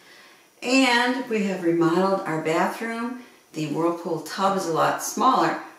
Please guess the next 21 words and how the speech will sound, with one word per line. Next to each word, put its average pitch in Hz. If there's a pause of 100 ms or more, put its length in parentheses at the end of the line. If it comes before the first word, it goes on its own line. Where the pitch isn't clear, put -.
(240)
Now, 208
my 160
brooder 240
still 156
fits 143
in 143
it, 143 (680)
but - (440)
the 156
big 196 (1600)
metal 175
pieces 190
on 165
either 170
side 160 (340)
that 175
I 160
would 156 (1120)
lower 175
or 190
higher 170